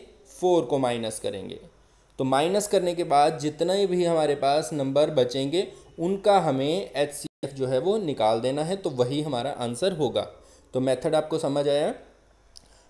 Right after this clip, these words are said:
पहले हम लोग जितना हमें रिमाइंडर बचाना है वो रिस्पेक्टिव इनमें से माइनस करेंगे और जो नंबर हमारे पास बचेंगे न्यू नंबर्स तो उनका हम एचसीएफ़ जो है वो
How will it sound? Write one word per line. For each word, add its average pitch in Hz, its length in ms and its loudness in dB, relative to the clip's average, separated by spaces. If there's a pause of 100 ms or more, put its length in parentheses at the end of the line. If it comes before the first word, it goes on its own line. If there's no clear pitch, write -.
पहले 143 320 0
हम 165 240 0
लोग 196 280 2 (280)
जितना 131 320 -2
हमें 160 180 2
रिमाइंडर 147 340 0
बचाना 147 300 -2
है 156 120 -6
वो 156 140 0
रिस्पेक्टिव 156 680 -4
इनमें 143 260 -4
से 160 180 -4 (240)
माइनस 127 360 -2
करेंगे 165 460 -2 (360)
और 135 180 2
जो 151 200 0
नंबर 175 280 2
हमारे 160 260 0
पास 160 240 0
बचेंगे 139 380 0
न्यू 143 240 0
नंबर्स 151 480 2 (280)
तो 156 80 -4
उनका 151 320 2
हम 151 280 0 (140)
एचसीएफ़ 143 880 -2
जो 131 140 -4
है 135 260 0
वो 147 220 0